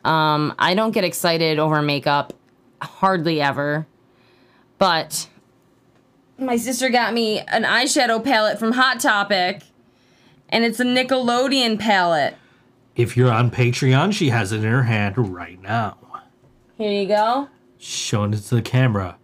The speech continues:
Speaker 1: And I can't open it. There it goes.
Speaker 2: I think the only female listener that we have that cares is listening anyway. <laughs> So, and has already
Speaker 1: And
Speaker 2: seen it.
Speaker 1: the names of the colors are I'm Beautiful, You Idiot,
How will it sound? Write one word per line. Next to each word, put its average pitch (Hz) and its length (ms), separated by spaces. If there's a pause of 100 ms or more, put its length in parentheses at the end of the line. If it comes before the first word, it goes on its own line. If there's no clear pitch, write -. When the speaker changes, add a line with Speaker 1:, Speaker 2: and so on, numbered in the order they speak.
(260)
Speaker 1:
And 269 520
I 240 80
can't 254 220
open 262 240
it. 247 100
There 220 140
it 196 100
goes. 262 500
Speaker 2:
I 139 100
think 135 160
the 131 120
only 139 260
female 131 560
listener 127 440
that 117 140
we 113 100
have 107 380
that 107 200
cares 107 440
is 101 220
listening 113 460
anyway. 98 460
<laughs> - 40 (180)
So, - 160 (120)
and - 1300
has 123 200
already 131 240
Speaker 1:
And 156 80
Speaker 2:
seen 151 200
it. 113 200 (340)
Speaker 1:
the 220 80
names 233 640
of 208 160
the 202 80
colors 208 480
are 190 380
I'm 196 320
Beautiful, 208 840 (100)
You 196 280 (100)
Idiot, 185 800